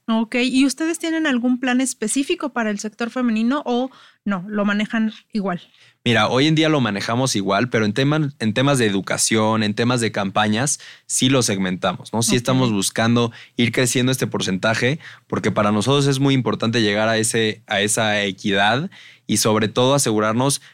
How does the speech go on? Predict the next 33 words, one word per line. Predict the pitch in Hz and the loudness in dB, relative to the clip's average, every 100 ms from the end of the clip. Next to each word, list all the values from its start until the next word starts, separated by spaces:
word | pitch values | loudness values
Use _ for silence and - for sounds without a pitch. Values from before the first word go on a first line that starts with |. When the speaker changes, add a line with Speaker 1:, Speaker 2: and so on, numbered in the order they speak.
| _ | _
Speaker 2:
pues, | 110 | 0
de | 104 107 | 0 2
que | 113 110 - | 0 0 -2
las | 117 117 | 0 2
inversiones | 117 113 120 165 165 - | 2 2 2 0 -2 -2
no | 120 147 170 | 0 2 2
son | 165 | 2
un | 143 127 | 2 2
tema | 135 143 139 - _ | 0 0 -2 -6 _
de, | 135 107 | -4 -2
de | 110 - 104 98 | 0 0 0 0
género, | - 156 104 95 | 2 0 0 -2
¿no? | 95 131 | -4 0
Son | 127 147 | 2 2
un | |
Speaker 1:
Sí. | 143 | 2
Speaker 2:
tema | 135 135 156 147 - - - | 2 2 0 -4 -14 -10 0
de, | 104 104 101 - | 2 4 2 -2
de | 110 101 | -4 -4
todos | 104 156 180 160 | 2 2 2 2
hay | 147 | 0
que, | 139 131 - 107 107 | -2 -4 -8 -4 -2
hay | 120 | 0
que | 127 120 107 98 95 | 2 2 2 0 -2
abrocharnos | 104 98 95 143 135 113 | -2 0 0 2 2 0
el | 95 | -2
cinturón, | 95 98 123 151 143 | -4 0 2 2 0
todos | 131 127 123 | 2 2 2
hay | 117 | 0
que | 107 | -2
ponernos | 110 104 113 | -2 0 0
estos | 110 107 104 | -2 -4 -6
objetivos | 92 - - 113 175 | -8 -8 -2 0 0